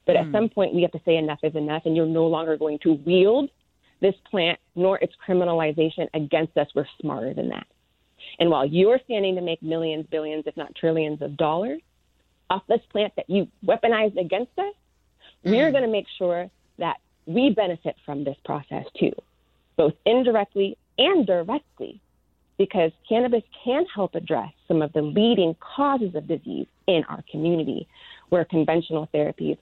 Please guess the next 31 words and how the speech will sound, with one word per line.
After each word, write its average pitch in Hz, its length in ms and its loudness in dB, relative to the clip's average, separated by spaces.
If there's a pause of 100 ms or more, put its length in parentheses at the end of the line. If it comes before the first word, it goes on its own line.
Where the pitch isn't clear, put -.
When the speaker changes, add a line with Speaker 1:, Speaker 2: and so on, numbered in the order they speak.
Speaker 1:
are 147 200 -2 (100)
failing. 151 460 -2
And 165 100 0
we 180 80 2
have - 220 -10
to - 100 -6
consider 151 480 -2
that. 165 200 -4 (300)
And 156 140 2 (100)
states 190 320 2
have 214 220 0
said 269 300 0
it 175 160 2
is 151 160 -2 (160)
our 220 380 2
right 156 420 -4
to 180 60 -16 (120)
access 226 420 -6 (220)
cannabis 202 400 -2 (420)
and 165 320 4
use 202 180 6
it 269 160 2 (140)
at 170 160 0
our 160 140 -4
discretion. 160 800 -10
That's - 180 -2
what 202 140 2
New 185 120 4
York 190 220 0
just - 220 -6
did. - 260 -2